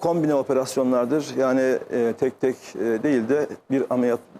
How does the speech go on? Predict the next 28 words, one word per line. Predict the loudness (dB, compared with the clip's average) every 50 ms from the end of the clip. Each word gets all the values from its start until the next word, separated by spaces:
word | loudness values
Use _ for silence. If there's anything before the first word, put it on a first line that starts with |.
| -4
birden | -2 0 0 0 0 0
fazla | 0 -2 0 0 0 -2 -2
bir | -4
kişide | -8 -12 -14 -6 -4 -4 -2 -2
ameliyatın | -2 -2 -2 -2 -2 -2 -2 -2
yapıldığı | -2 0 0 0 -2 -2 -2 -2 -2 -4 -4 -4
kombine | -2 -2 0 0 0 0 0
ameliyatlardır. | 0 0 0 0 -2 -2 -2 -2 -2 -2 -2 -4 -6 -6 -12 -20 -20 _ _ _ -20 -10 _
Kombine | -2 0 0 2 2 0
ameliyatlar | 2 2 0 0 -2 0 0 -2 -2 -2 -4 -10 -14 -12 -6 -2
diğer | 0 0 0 0 -2 -6 -6 -6
tek | -4 -4 -2 -2
tek | -4 -2 0
yapılanlara | 0 -2 0 0 0 0 2 2 2 2
göre, | 2 2 0 0 0 -2 -4 -12 _ _ _ _ _ -8 -4
e, | -2 0 0 0 0 0 0 0 0 0 0 0 0 -2 -2 -2 -2 0
az | 0 0 2 2
da | 0
olsa | 0 2 0 0 0
bir | 2
risk | 0 0 -2 -2 -4
taşımaktadır. | -4 -2 0 0 0 0 0 -2 -2 -4 -2 -2 -4
İşte | -4 -4 -4 -6 -6
kan | -2 -2 -2 -2 0
transfüzyonu | 0 0 0 0 -2 -4 -8 -4 -2 -2 0 0 2
daha | 0 0 0
fazla | 0 -2 -2 0 -2
yapmaktayız. | -2 -2 -2 -4 -8 -6 -6 -4 -4 -4 -4 -8